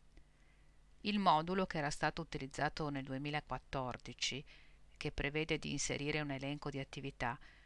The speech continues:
può essere ancora sufficiente nel caso in cui le venticinque ore di carico di lavoro annue, o le settantacinque in tre anni, possano essere documentate attraverso certificati di apprendimenti formali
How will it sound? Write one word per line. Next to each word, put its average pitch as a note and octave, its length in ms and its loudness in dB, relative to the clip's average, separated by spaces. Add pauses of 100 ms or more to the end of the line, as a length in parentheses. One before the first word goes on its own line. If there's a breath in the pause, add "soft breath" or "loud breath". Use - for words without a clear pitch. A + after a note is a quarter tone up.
(120)
può - 140 6
essere D3+ 320 6
ancora C#3+ 340 2
sufficiente - 1080 0
nel B3 200 4
caso - 460 4
in E3 160 -4
cui C#3+ 340 -4
le G#2 140 -6
venticinque D#3 800 0
ore C#3 280 0
di B2+ 160 -8
carico D3 520 2
di B2+ 120 -4
lavoro C3 380 -2
annue, C3+ 540 -4 (400 soft breath)
o - 160 -2
le B2+ 100 0
settantacinque C3 960 0
in B2 80 -8
tre D#3 200 -2
anni, C3+ 440 -6 (500 loud breath)
possano C#3+ 500 4
essere C3+ 400 2
documentate F3+ 920 0
attraverso F3+ 720 0
certificati G#3 880 0
di F#3 120 0
apprendimenti F3+ 800 -2
formali C#3+ 720 -4